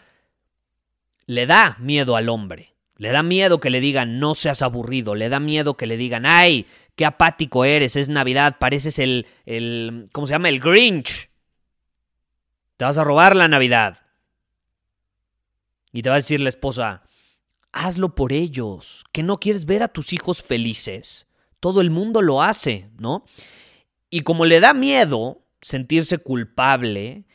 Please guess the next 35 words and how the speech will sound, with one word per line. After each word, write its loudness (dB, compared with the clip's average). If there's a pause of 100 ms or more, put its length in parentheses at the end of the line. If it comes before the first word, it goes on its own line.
(100)
arruinar 0
la 0
Navidad, -2
como -4
le 0
da 4
miedo 0 (1600)
que 0
lo 2
rechacen 0 (280)
o -2
le -6
da -4
miedo -2
no -4
obtener -4
la -2
validación -4
principalmente -6
de -6
su -8
esposa, -4 (300)
sucumbe. -6 (680)
Y -2
entonces, 0
¿qué -2
está -2
haciendo? 0
Está -2
negociando -2
el 0
deseo -2
de -4
su -6
esposa. -8